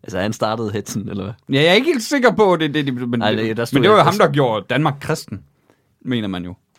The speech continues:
Speaker 1: Ja, så nå, så det er måske ikke... Altså, det,
Speaker 2: Det
Speaker 1: det
Speaker 2: må være det
Speaker 1: startede
Speaker 2: andet,
Speaker 1: bare dengang.
Speaker 2: men grammatikken i det er vel, at det er ham, der har startet hetsen.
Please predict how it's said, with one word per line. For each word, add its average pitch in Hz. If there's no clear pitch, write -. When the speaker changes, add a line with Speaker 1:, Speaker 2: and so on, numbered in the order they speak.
Speaker 1:
Ja, 107
så -
nå, 110
så 120
det 117
er 117
måske 117
ikke... 143
Altså, 113
det, 110
Speaker 2:
Det -
Speaker 1:
det 151
Speaker 2:
må 156
være 165
det 143
Speaker 1:
startede 156
Speaker 2:
andet, 160
Speaker 1:
bare 135
dengang. 147
Speaker 2:
men 131
grammatikken 147
i 147
det 139
er 113
vel, 110
at -
det 110
er 92
ham, 113
der 117
har 104
startet 107
hetsen. -